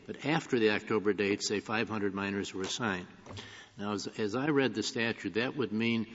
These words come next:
the, that company would have no responsibility to contribute to the, uh, payments for the unassigned minors.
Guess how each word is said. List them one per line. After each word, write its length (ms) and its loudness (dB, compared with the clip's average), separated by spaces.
the, 300 4
that 280 -2
company 340 -2
would 160 2
have 200 -2
no 280 6
responsibility 920 2
to 80 -6
contribute 640 0
to 80 -2
the, 280 0
uh, 160 -6
payments 340 2
for 120 -2
the 120 4
unassigned 500 0
minors. 520 -2